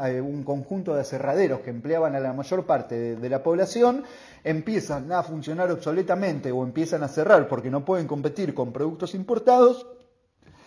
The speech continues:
Y bueno, y en este contexto, ya te, ya les digo, este, estaba, em, influenciado, también fuertemente influenciado por, eh, lo traumático de la, de todo lo que había implicado la relocalización y la vida en la nueva federación, que era muy dura. La gente se iba,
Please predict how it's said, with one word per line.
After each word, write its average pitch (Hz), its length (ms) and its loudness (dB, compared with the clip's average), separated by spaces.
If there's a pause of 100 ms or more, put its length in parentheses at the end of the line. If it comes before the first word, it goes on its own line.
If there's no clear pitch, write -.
(220)
Y 190 140 -2
bueno, 196 260 4
y 165 100 -2
en 196 80 0
este 240 240 0
contexto, 220 520 0
ya 170 160 -2
te, 185 240 -4
ya 160 180 0
les 170 180 0
digo, 131 460 -2
este, 143 300 -6
estaba, 180 600 6
em, 131 520 -4 (240)
influenciado, 156 840 -2
también 170 300 -2
fuertemente 196 500 -4
influenciado 185 640 0
por, 220 260 4 (440)
eh, 151 140 0
lo 151 180 2
traumático 175 640 0
de 156 120 2
la, 147 160 2
de 131 240 -6
todo 233 340 4
lo 175 140 2
que 151 80 0
había 165 100 0
implicado 151 420 -2
la 131 140 0
relocalización 139 880 -4
y 131 80 -6
la 135 160 0
vida 190 260 0
en 139 80 -4
la 127 100 -4
nueva 160 220 -2
federación, 175 640 -2
que 170 160 0
era 190 140 4
muy 190 360 -2
dura. 123 460 0
La 123 100 -2
gente 175 320 -4
se 180 200 -2
iba, 240 380 4